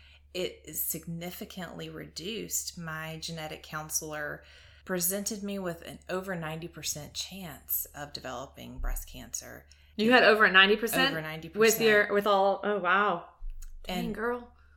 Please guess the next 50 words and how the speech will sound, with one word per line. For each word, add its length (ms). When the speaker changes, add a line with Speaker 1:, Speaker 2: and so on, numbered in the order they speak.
Speaker 1:
which 140
is 160
why 160
we 140
moved 200
Speaker 2:
Which 180
Speaker 1:
quickly. 200
Speaker 2:
is 60
why 140
you 160
were 100
like, 240
"Okay, 200
let's 200
go." 260
Speaker 1:
Let's 200
do 180
this. 380
And 400
so 320
it 160
dropped 440
it 140
down 260
significantly, 1160
but 200
there 160
still 360
was 380
a 300
chance. 380
I 80
don't 180
wanna 320
steal 720
the 120
peace 400
away 320
from 240
other 260
previvors 760
'cause 200
I 140
know 300
how 340
warm 440
and 140
cozy 500
it 80
is 520